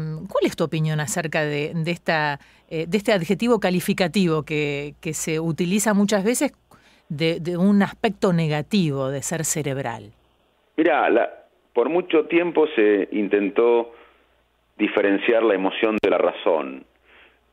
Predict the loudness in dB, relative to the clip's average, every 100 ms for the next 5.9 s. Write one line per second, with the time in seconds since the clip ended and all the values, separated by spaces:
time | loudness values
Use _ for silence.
0 | 2 4 4 4 4 2 0 -4 -8 -4
1 | 0 0 0 0 2 2 2 2 0 0
2 | 0 -2 -2 -2 -2 0 2 4 2 2
3 | 0 2 -2 -2 -2 0 0 0 0 0
4 | 0 -2 0 -2 -2 -12 -20 -20 _ _
5 | 0 0 0 -2 0 2 2 0 -4